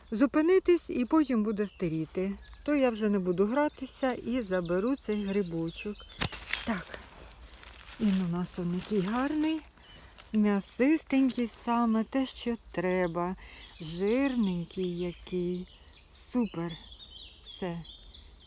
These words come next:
А то прийду іншим разом, а він у нас вже буде дубовий.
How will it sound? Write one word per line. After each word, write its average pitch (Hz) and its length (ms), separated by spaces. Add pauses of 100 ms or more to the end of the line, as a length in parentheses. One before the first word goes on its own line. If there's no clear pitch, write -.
(420)
А 247 120
то 330 180
прийду 269 360
іншим 240 440
разом, 226 400
а 202 60
він 220 240
у 214 40
нас 208 220 (300)
вже 208 220
буде 208 400 (720)
дубовий. 226 920